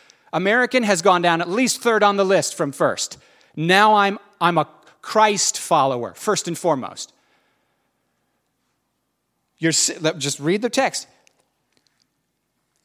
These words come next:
"Our citizenship is in heaven, and we eagerly await a Savior from there, the Lord Jesus Christ, who by the power that enables him to bring everything under his control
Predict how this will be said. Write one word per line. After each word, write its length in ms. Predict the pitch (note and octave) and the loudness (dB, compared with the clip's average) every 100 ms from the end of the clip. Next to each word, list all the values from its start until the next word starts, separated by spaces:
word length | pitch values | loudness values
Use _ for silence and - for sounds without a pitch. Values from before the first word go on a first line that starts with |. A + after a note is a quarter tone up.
| - | 0
"Our 320 | D#3+ G#3+ B3+ | 4 4 4
citizenship 760 | B3 - A#3 G3+ A3 F#3 G#3 G#3 | 2 0 0 0 -2 0 0 0
is 140 | F3 | 0
in 100 | G3 | -2
heaven, 540 | E3 F#3+ D#3+ G#2+ G2+ - _ _ _ _ _ _ _ | 2 2 2 -4 -10 -20 _ _ _ _ _ _ _
and 200 | E3+ E3 | -2 0
we 180 | D#3+ E3+ _ | -2 -6 _
eagerly 560 | A#3+ A3+ A3+ G3+ G3 F#3+ | 2 2 2 2 2 2
await 280 | E3+ F3 D#3+ | 4 2 2
a 60 | |
Savior 500 | - - F3+ E3+ D#3 | 0 0 2 2 0
from 200 | D3 D3 | -2 0
there, 140 | C#3+ C3+ | 0 2
the 80 | |
Lord 220 | C#3 C#3+ C3 | 2 0 0
Jesus 320 | C#3+ D3 - | -2 -2 -2
Christ, 480 | - C#3 B2+ - - _ _ | 0 2 0 -4 -12 _ _
who 120 | E3+ | -2
by 160 | D3+ C#3 | 0 0
the 80 | B2+ | -2
power 500 | - E3 F3+ G3+ G3+ | -6 0 2 2 2
that 160 | G3 | 2
enables 400 | F3+ F3 E3+ E3 | 2 0 0 0
him 140 | F3+ D#3+ | 0 -2
to 100 | D3 | 0
bring 240 | D3 D3 - | 0 -2 -2
everything 1160 | F#3 F#3 D#3+ F3+ E3+ E3 D3+ - D3 C3+ A#2 - _ _ _ _ _ _ _ _ _ | 0 0 2 4 4 2 0 0 0 0 -4 -12 _ _ _ _ _ _ _ _ _
under 180 | D#3 D3+ | 0 2
his 220 | C#3+ C#3+ | 0 -2
control 560 | - D3 B2+ C#3 A2+ | -4 -6 -4 -4 -4